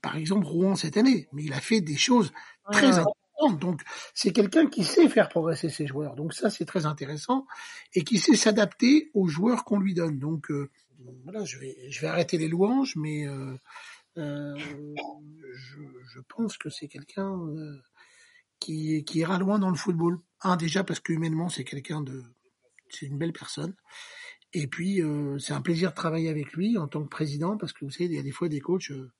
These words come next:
Speaker 1: un peu fatigants, quoi, hein. Lui, c'est vraiment, euh,
Speaker 2: Mhm.
Speaker 1: il est, il est, il est conciliant. Bon, peut-être c'est un plaisir pour lui aussi de travailler avec moi, j'en sais rien. Mais, euh, en tout cas, euh, le binôme fonctionne très bien,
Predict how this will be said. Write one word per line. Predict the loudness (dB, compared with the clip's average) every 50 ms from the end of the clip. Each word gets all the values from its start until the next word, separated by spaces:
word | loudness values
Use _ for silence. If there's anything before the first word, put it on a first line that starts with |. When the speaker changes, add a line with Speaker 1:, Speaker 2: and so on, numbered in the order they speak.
| _ _ _ _ _ _ _ _ _ _ _ _ _ _ _ _ _ _
Speaker 1:
un | _
peu | -2 0
fatigants, | 0 0 0 -2 -2 -2 0 0 0 -2
quoi, | -4 -6 -6
hein. | -6 -8 -8 -8
Lui, | -6 -6 -4 -6
c'est | -4 -6 -6 -6
vraiment, | -4 -4 -2 -2 -2 -2 -2 -2 -4
euh, | -2 -2
Speaker 2:
Mhm. | 0 0 0 -2 -4 -10 _ -12 -12 -12 -12 -12 -18 -20 _ -20 -10 -6
Speaker 1:
il | -2 0 0
est, | 2 2 4 4 4 4 2 0
il | 0 2 4
est, | 4 4 4 4 2 2 0 -2 -4 -6 -10 _ _
il | -4 -2 0
est | 0 -2
conciliant. | -2 0 0 0 0 0 -2 -2 0 0 2 2 2 2 2
Bon, | 0 0 -2
peut-être | -2 -2 -2 -2 -2
c'est | -2 -4 -4
un | -4 -2
plaisir | -2 -2 -2 -2 -4 -4 -4
pour | -6 -4 -4
lui | -2 -2
aussi | -2 -4 -6 -8 -10
de | -10
travailler | -10 -8 -6 -6 -4 -4
avec | -4 -4 -4 -4
moi, | -4 -4
j'en | -4 -6 -8
sais | -8 -8 -6
rien. | -4 -4 -4 -4 -6 -8 -14 -20 -20 -20 -20 -20 -20 _ _ _
Mais, | -4 -2 -2 -2 -2
euh, | -2 -2 -4 -4 -4
en | -6 -6
tout | -8 -8 -4
cas, | -2 0 0 2 0 0
euh, | 0 -2 -2 -4 -4 -4 -4 -4 -4 -6 -6 -8 -10 -8 -6
le | -4 -4
binôme | -4 -2 -2 0 0 0 -2
fonctionne | -2 -6 -6 -6 -6 -4 -4 -4 -4
très | -2 -2 -2
bien, | 0 0 0 -2 -4